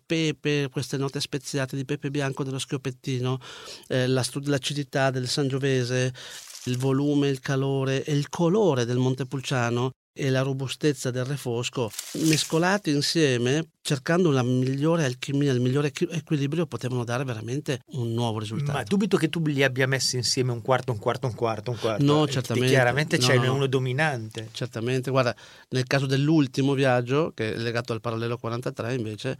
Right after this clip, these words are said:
Speaker 1: dove c'è del Montepulciano, del Sangiovese e c'è del Sagrantino di Montefalco, il Sagrantino che ha una rigidità e una rusticità particolarmente marcata, no? Asciuga molto il palato,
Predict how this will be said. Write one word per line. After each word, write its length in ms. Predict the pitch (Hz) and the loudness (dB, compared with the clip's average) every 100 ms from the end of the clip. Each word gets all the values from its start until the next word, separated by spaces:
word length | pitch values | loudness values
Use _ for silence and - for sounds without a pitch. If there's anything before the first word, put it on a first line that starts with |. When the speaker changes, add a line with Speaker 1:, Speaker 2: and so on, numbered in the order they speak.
| _ | _
Speaker 1:
dove 240 | 113 117 | -6 -4
c'è 220 | 117 120 | 0 0
del 240 | 110 113 110 | 0 -4 -2
Montepulciano, 680 | 120 123 120 120 - 123 113 | -2 -2 -6 -6 -2 -2 -2
del 120 | 107 | -4
Sangiovese 640 | - 117 120 127 120 107 - | -4 -4 -2 -2 -2 -4 -10
e 100 | 123 | -12
c'è 200 | - 117 | -8 -6
del 380 | 113 107 107 107 | -4 -6 -4 -6
Sagrantino 640 | - - 123 117 113 139 131 | -4 0 2 2 -2 -2 -2
di 80 | 113 | -2
Montefalco, 840 | 113 131 - 110 107 113 127 135 - - - | -4 -6 -6 -6 -6 -8 -8 -8 -10 -20 -4
il 100 | 135 | -2
Sagrantino 600 | 127 139 135 131 160 139 | 2 4 4 4 4 2
che 180 | 113 127 | 2 0
ha 200 | 120 123 - | 0 -2 -6
una 120 | 156 123 | -4 -4
rigidità 680 | 123 123 127 - 135 120 | -2 -4 -4 -2 0 0
e 100 | - | 0
una 280 | 123 123 123 - | 0 2 0 -4
rusticità 680 | 147 139 156 - 135 135 117 | -6 -6 -6 -8 -4 -2 -2
particolarmente 640 | 127 - 123 117 127 127 | -4 -8 -6 -2 -2 -2
marcata, 600 | 117 117 123 113 110 110 | -4 -4 -4 -2 -4 -4
no? 160 | 117 120 | -2 -4
Asciuga 380 | 113 - 127 120 | -4 -6 -6 -4
molto 320 | 117 120 123 | -4 -6 -8
il 80 | 123 | -8
palato, 360 | 123 117 113 | -4 -2 -4